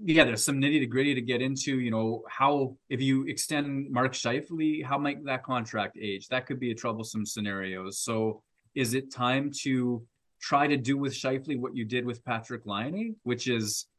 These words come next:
you know, w-, sort of win a trade in that you're getting really high quality player of a similar ilk that you can theoretically at least have for a longer period of time. I think that the poss-, the range of possibilities for what happens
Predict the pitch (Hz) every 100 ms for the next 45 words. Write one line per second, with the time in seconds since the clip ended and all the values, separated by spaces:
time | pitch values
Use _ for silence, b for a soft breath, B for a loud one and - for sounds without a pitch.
0 | _ _ 123 120 113 113 - _ _ -
1 | 120 120 117 _ - - 143 214 220 117
2 | 120 113 107 - 107 175 185 117 113 113
3 | 135 127 113 117 123 120 113 110 - 110
4 | 113 117 120 117 110 - _ _ - 123
5 | 123 120 110 - 123 117 107 110 117 113
6 | - _ _ _ _ - 127 120 123 110
7 | 110 120 - _ 127 113 110 127 131 113
8 | 113 110 117 117 - - 110 113 117 110
9 | 107 110 110 113 107 107 104 - - 123
10 | 117 104 101 - _ _ _ _ _ _
11 | _ _ - 120 117 180 180 196 185 139
12 | - 120 120 - 131 120 123 151 160 -
13 | 135 135 131 120 120 127 123 - 110 104
14 | 98 92 98 139 135 135 131 -